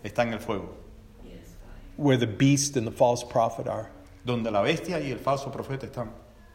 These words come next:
Speaker 2: He said, "There's no more death for you.
Speaker 1: No hay más muerte para
Speaker 2: There's
Speaker 1: usted.
Speaker 2: no more sorrow for you.
Speaker 1: No hay más, más dolor para ustedes.
Speaker 2: There's no crying.
Speaker 1: No, no hay crimen.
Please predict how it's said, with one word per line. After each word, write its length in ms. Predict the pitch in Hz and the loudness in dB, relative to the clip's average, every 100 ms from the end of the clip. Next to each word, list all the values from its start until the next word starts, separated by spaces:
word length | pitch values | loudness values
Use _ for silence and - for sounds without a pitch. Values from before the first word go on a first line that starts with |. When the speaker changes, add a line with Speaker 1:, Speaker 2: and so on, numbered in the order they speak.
| - - | -14 2
Speaker 2:
He 60 | |
said, 160 | 139 131 | 4 8
"There's 200 | 147 113 | 8 8
no 120 | 117 | 2
more 180 | 113 113 | 0 -2
death 340 | 98 - - - | 0 -2 -2 -8
for 80 | - | -6
you. 200 | - 127 | -8 -6
Speaker 1:
No 120 | 113 | 0
hay 60 | 120 | 2
más 180 | 127 127 - | 2 -2 -4
muerte 220 | 131 135 - | 0 0 0
para 160 | 113 117 | -4 6
Speaker 2:
There's 160 | 156 143 | 8 10
Speaker 1:
usted. 40 | |
Speaker 2:
no 100 | 147 | 8
more 200 | 151 135 | 8 6
sorrow 480 | - - 127 139 143 | 8 10 12 12 8
for 200 | 135 113 | 2 0
you. 180 | 117 117 - - - | -2 -8 -12 -18 -6
Speaker 1:
No 120 | 127 | -2
hay 40 | 123 | 2
más, 260 | 147 131 - - | 2 2 -2 -2
más 120 | 127 135 | 0 2
dolor 260 | 139 151 135 | 4 4 2
para 120 | 113 | -2
ustedes. 280 | 104 104 98 - - - - - - _ - - - - - | -2 -6 -6 -12 -18 -20 -20 -20 -20 _ -20 -20 -20 -20 -4
Speaker 2:
There's 160 | 120 | -2
no 140 | 123 104 | -2 -4
crying. 400 | - 120 101 131 - - - - - | 0 0 -2 -12 -16 -20 -20 -20 -14
Speaker 1:
No, 140 | 101 110 | -6 -2
no 100 | 120 | -2
hay 80 | 123 | -2
crimen. 500 | 139 135 104 101 | -2 -4 -4 -10